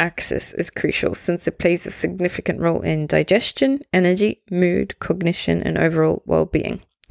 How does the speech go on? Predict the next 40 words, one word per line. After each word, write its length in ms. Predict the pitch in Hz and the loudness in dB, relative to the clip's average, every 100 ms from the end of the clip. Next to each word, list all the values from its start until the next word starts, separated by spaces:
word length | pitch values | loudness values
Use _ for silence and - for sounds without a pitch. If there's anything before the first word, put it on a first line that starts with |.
| - - - - - _ - | -20 -20 -20 -20 -20 _ -4
So 300 | - 185 - _ _ | 2 2 0 _ _
we 140 | 196 214 | 2 4
ask 260 | 240 247 | 4 4
ourselves, 320 | 196 196 160 - | 2 2 0 -2
so 200 | - 196 | 0 2
what 220 | 220 294 | 4 2
happens 600 | - 226 - 170 - - | 0 -2 -2 -2 -2 0
when 240 | 170 160 | 0 0
the 80 | - | -2
gut 160 | 170 - | -2 -2
and 120 | 165 | -4
the 60 | 165 | -2
brain 220 | 160 165 | -2 0
are 60 | |
not 340 | 170 165 - - | -2 -4 -6 -8
communicating 720 | - 156 160 - - - - | -6 -6 -4 -2 -2 -4 -6
effectively? 760 | - - - - - 76 101 185 - _ _ _ _ - | -4 -2 -2 -2 -4 0 -2 -2 -12 _ _ _ _ -12
Right. 320 | 175 - - | -10 -10 -10
So 160 | - 175 | -2 0
when 300 | 190 254 311 | 2 2 2
communication 640 | 277 233 190 196 175 - 165 | 2 2 2 0 0 0 -2
between 360 | - 170 165 | -4 -4 -6
the 60 | 160 | 0
gut 200 | 175 - | 0 0
and 160 | 170 170 | -2 2
brain 220 | 165 165 | 2 2
is 140 | 165 | -4
disrupted, 800 | - 170 175 160 - - 175 - - - - _ | -4 -2 0 -2 -4 -2 -2 -4 -10 -20 -20 _
it 120 | 185 - | -6 0
can 200 | 190 180 | 2 2
lead 200 | 175 170 | 0 0
to 100 | 170 | -2
various 380 | 160 165 - - | 2 2 2 0
health 240 | - - | -2 -2
issues. 460 | - - - 190 - - - - - | -4 -2 -2 -2 -8 -16 -20 -20 -2
And 340 | 175 165 160 - | 0 2 -2 -4
a 40 | |
couple 280 | - 180 175 | -2 0 2
of 100 | 165 | 2
examples 640 | 165 165 156 160 156 - | 2 0 0 0 -2 -6